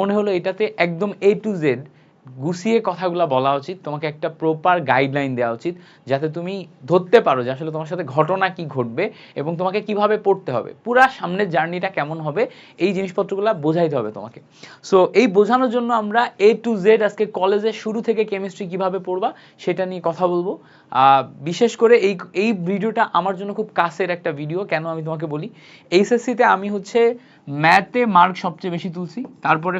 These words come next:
ফিজিক্সে, আর সবচেয়ে কম তুলছি হচ্ছে কেমিস্ট্রিতে। But ভাগ্যের পরিহাসে আমি এখন কেমিস্ট্রি টিচার এবং এখন হচ্ছে কেমিস্ট্রি সবচেয়ে ভালো পড়াই। এর কারণ হচ্ছে কেমিস্ট্রিতে আমার অ্যাডজাস্ট করতে অনেক সময় লাগছে।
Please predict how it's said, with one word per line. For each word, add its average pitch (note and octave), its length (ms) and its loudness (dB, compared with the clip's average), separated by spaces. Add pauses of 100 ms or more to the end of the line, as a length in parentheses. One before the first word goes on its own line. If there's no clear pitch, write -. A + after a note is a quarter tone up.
ফিজিক্সে, F3 460 -6 (260)
আর C3 80 0 (100)
সবচেয়ে F3+ 360 -6 (360)
কম F#3+ 200 -2
তুলছি F3+ 260 -10
হচ্ছে F#3 220 -10
কেমিস্ট্রিতে। C#3 460 -8 (180)
But D#3+ 120 2 (180)
ভাগ্যের E3 400 0
পরিহাসে F#3+ 380 -4
আমি E3 120 -6
এখন E3+ 200 -6
কেমিস্ট্রি E3+ 360 -6
টিচার A3 260 -6
এবং F3 120 -6 (500)
এখন G3 180 0
হচ্ছে G#3 180 -6 (120)
কেমিস্ট্রি G3+ 280 -2 (100)
সবচেয়ে F#3+ 340 0
ভালো C#3+ 220 4
পড়াই। A#2 200 -6 (380)
এর G3+ 140 2
কারণ A#3+ 220 6
হচ্ছে C4 160 -4 (100)
কেমিস্ট্রিতে A3 460 0
আমার A3+ 120 4
অ্যাডজাস্ট F3 400 0
করতে A3 160 -4 (100)
অনেক F#3 120 -6 (120)
সময় E3+ 300 -4
লাগছে। - 220 -18